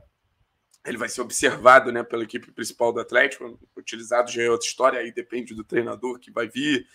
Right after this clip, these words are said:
se vai vir um treinador, se vai ficar aberto, mas é, é um capítulo a mais, mas acho que o Jajá também, se se comportar bem, que tem o lado de comportamento do Jajá, e se mobilizar mais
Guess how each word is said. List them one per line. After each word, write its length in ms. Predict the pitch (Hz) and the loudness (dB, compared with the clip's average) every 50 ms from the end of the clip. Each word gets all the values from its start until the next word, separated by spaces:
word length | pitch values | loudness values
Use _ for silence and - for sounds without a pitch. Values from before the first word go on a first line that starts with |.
| - - - - | -20 -20 -18 -12
se 200 | - - - 139 | -8 -4 -2 -2
vai 400 | 117 113 135 151 151 143 123 104 | 4 8 10 12 12 10 8 4
vir 160 | 113 131 135 | -4 -4 -4
um 80 | 131 123 | -4 -4
treinador, 520 | - 123 127 120 113 107 127 143 147 131 | 0 0 2 2 2 2 4 6 6 6
se 120 | - - 120 | 4 4 4
vai 140 | 123 127 | 4 4
ficar 240 | 127 - - 127 123 | 4 4 0 0 0
aberto, 420 | 117 113 120 139 143 143 - - 123 | 2 4 8 8 8 6 4 -2 -4
mas 240 | 123 120 - - _ _ _ _ _ _ _ - | -4 -4 -6 -8 _ _ _ _ _ _ _ -2
é, 560 | - 120 117 117 113 113 113 110 113 113 - - | 2 4 4 4 4 4 2 2 0 -2 -2 0
é 80 | 127 | 0
um 120 | 123 123 123 | 0 2 4
capítulo 480 | - 127 - - 127 123 - 135 135 | 4 4 4 4 -4 -4 0 0 2
a 20 | 127 | 4
mais, 260 | 127 131 139 139 139 | 4 4 2 2 0
mas 300 | 139 143 139 131 - - _ _ _ _ | -2 -2 -2 -4 -8 -18 _ _ _ _
acho 100 | - - | -14 -8
que 80 | - 180 | -4 0
o 40 | 170 | 4
Jajá 280 | 170 165 160 160 165 | 6 6 8 8 6
também, 420 | 165 - - 156 147 151 156 156 - | 6 6 2 2 2 2 0 -2 -4
se 500 | - - - - - 202 208 190 - - _ _ _ _ _ _ | -8 -10 -8 -8 -6 -4 -2 -2 -4 -4 _ _ _ _ _ _
se 140 | - - 208 | -6 -4 -2
comportar 600 | - - 190 185 - 170 139 - - 151 147 151 131 | 2 2 2 4 4 2 4 8 10 10 10 10 10
bem, 340 | 135 139 135 131 127 117 | 6 6 6 6 4 0
que 100 | - - | -4 -10
tem 320 | 113 - - 135 139 143 143 | -8 0 2 4 4 4 4
o 60 | 139 | 2
lado 440 | 131 127 127 131 139 139 135 131 135 | 4 6 8 10 10 8 8 4 -2
de 80 | - - | -8 -8
comportamento 880 | - - 135 131 - 139 139 - 147 143 131 127 131 135 127 - - | -14 -14 -12 -8 -6 -6 0 4 4 4 4 4 0 -2 -2 -6 -10
do 120 | 123 123 123 | -12 -4 2
Jajá, 400 | 135 139 135 123 123 123 117 - - _ - - _ - | 4 4 4 4 4 2 0 0 -4 _ -20 -18 _ -6
e 100 | 147 156 | -6 -4
se 360 | 156 - - 175 175 160 151 - _ _ - | -4 -4 -2 0 0 0 0 -2 _ _ -12
mobilizar 800 | - 151 160 160 131 147 147 139 135 120 127 151 160 156 110 107 | -6 -4 -4 -4 -4 -6 -6 -4 -4 2 4 6 6 6 4 2
mais 480 | 127 139 156 170 160 131 - - - | 2 4 4 4 4 2 -2 -8 -12